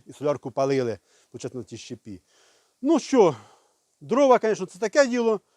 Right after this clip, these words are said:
Скинулися з тирсою, і та ж бляха-муха.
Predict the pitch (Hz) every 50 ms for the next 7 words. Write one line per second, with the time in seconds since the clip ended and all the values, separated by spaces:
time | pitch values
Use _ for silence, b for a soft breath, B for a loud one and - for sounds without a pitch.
0 | _ _ _ _ _ _ _ _ _ _ _ _ _ _ - - - _ _ _
1 | _ _ _ _ - - - - - - 294 285 269 269 269 - - 262 214 -
2 | - 294 277 226 - - 226 214 214 208 190 - - _ _ _ _ _ _ 254
3 | 254 - - 262 214 170 156 180 185 165 - 180 165 160 147 127 - 127 110 101